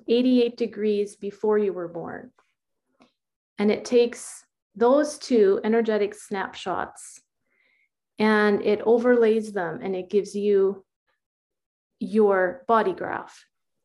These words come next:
So there's the unconscious, which is the eighty-eight days or the eighty-eight degrees before you were born. And then the conscious is the snapshot of, like, the universe, the planets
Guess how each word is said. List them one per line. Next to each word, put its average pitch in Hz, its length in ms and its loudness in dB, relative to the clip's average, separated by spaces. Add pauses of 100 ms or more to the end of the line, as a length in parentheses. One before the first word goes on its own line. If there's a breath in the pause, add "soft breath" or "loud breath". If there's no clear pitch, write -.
(100)
So - 260 -4
there's 190 320 -2 (180)
the - 180 -8
unconscious, 220 960 -2 (160)
which 214 240 -4
is 196 240 -2
the - 180 -6
eighty-eight 202 420 -4
days 175 480 -4
or 214 140 2
the 214 80 4
eighty-eight 214 560 0
degrees 214 480 -4
before 190 640 -6
you 208 120 -8
were 208 100 0
born. 185 340 -6
And 214 140 -2
then 202 80 -2
the 190 100 -6
conscious - 680 -6 (460 soft breath)
is 202 500 2 (260)
the 220 120 -4
snapshot 208 560 -2
of, 190 240 -4 (420)
like, 214 140 -4
the 233 100 -4
universe, 196 720 -4 (380)
the 214 40 -6
planets 185 680 -4